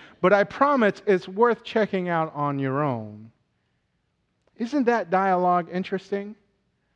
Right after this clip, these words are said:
Brené says that rarely does a response make something better. What makes something better is connection. Isn't that the truth? How often have we experienced that in our own lives?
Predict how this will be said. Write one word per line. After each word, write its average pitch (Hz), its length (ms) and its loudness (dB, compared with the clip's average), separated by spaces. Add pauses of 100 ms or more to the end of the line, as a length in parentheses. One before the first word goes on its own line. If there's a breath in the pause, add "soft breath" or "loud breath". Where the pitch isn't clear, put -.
(360)
Brené 214 480 2
says 151 480 2
that 175 220 4
rarely 269 480 2
does 214 240 -2
a 190 60 2
response 170 720 -2
make 143 240 -2
something 131 460 -4
better. 110 480 -4 (960)
What 143 180 0
makes 185 280 0
something 175 420 0
better 139 500 0 (1040)
is 139 200 -4
connection. 110 800 -8 (1080)
Isn't 208 220 -4
that 220 240 -4
the 185 80 -6
truth? 226 340 -10 (1040 soft breath)
How 254 220 4
often 214 500 4
have 185 220 2
we 233 300 0
experienced 196 840 -2
that 190 320 2
in 190 260 -2
our 175 300 -4
own 196 280 -2
lives? 110 460 -10